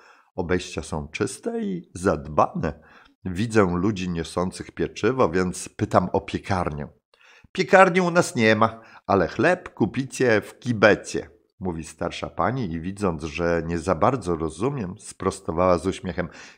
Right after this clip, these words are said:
„Kibet to w rosyjsku-tatarskim sklep”. Rzeczywiście, kilkaset metrów dalej czytam napis wymalowany rosyjskim alfabetem. Kibet.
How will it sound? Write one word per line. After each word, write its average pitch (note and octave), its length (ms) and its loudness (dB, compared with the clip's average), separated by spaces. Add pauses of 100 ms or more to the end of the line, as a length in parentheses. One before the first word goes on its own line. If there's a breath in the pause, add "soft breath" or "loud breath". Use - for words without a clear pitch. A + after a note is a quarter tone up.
„Kibet - 640 -4
to D3+ 120 4
w B2+ 60 -2
rosyjsku-tatarskim C3+ 1200 0
sklep”. - 540 0 (600 soft breath)
Rzeczywiście, B2+ 840 -4
kilkaset - 800 -4
metrów F2+ 600 -4
dalej F#2+ 380 -2
czytam F#2+ 380 -4
napis F#2 360 -4
wymalowany D#2+ 720 0
rosyjskim F2+ 600 -6
alfabetem. E2+ 680 0 (320 soft breath)
Kibet. F2 800 -4